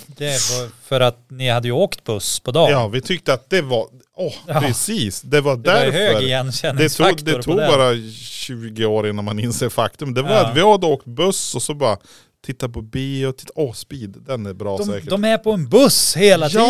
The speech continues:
Speaker 1: tiden. I
Speaker 2: Så
Speaker 1: en och en halv timme. Vi har bara en timme.
Speaker 2: Man
Speaker 1: Fatta
Speaker 2: bara
Speaker 1: en halvtimme till vad mycket som kan hända.
Speaker 2: Så då, då sätter man sig i en bil
Speaker 1: Ja.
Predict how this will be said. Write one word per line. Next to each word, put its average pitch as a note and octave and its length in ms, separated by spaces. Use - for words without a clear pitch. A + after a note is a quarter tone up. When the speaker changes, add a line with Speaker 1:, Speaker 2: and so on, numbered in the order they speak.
Speaker 1:
tiden. A#2+ 320
I G#3+ 120
Speaker 2:
Så G#3+ 60
Speaker 1:
en G#3+ 160
och G#3 60
en G3 60
halv G3 240
timme. G3 300
Vi A#3 120
har A#3+ 80
bara F#3 200
en C#4 300
timme. D3+ 420
Speaker 2:
Man G#2 100
Speaker 1:
Fatta C#3+ 360
Speaker 2:
bara C4 100
Speaker 1:
en A#3+ 80
halvtimme G3+ 500
till A#3+ 240
vad F#3 140
mycket E3+ 300
som E3 180
kan D#3 120
hända. D#3+ 540
Speaker 2:
Så - 160
då, F#3+ 200
då E3+ 140
sätter G3+ 480
man D#3+ 180
sig B2+ 160
i - 20
en A#2 160
bil C#3+ 520
Speaker 1:
Ja. A#2+ 300